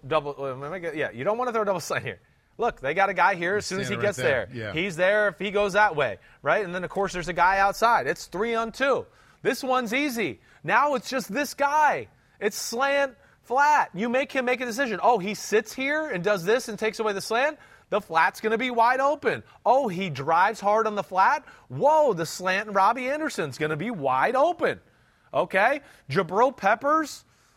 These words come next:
Speaker 1: he, he kinda sees the slant and he stops. I mean, again, I know it's third and nine,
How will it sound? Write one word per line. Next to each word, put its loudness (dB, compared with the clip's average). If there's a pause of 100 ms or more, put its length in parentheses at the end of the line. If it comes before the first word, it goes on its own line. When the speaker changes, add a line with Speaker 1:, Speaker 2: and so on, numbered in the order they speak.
(160)
Speaker 1:
he, -2
he -2
kinda 2
sees -4
the -4
slant 0
and -4
he -4
stops. 0 (420)
I -6
mean, -2
again, 2
I 2
know 2
it's -6
third 2
and -6
nine, 2